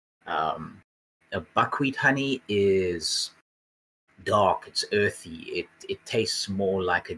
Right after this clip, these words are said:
Guinness. It's got that, that, that, that sharp kind of, um, musk dash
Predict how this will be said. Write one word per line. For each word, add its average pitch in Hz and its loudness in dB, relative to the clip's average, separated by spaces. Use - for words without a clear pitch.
Guinness. - -4
It's - -14
got - -6
that, 87 -2
that, 87 -2
that, 87 0
that 85 -4
sharp - 0
kind 92 0
of, 80 -4
um, 82 -4
musk - 0
dash - -4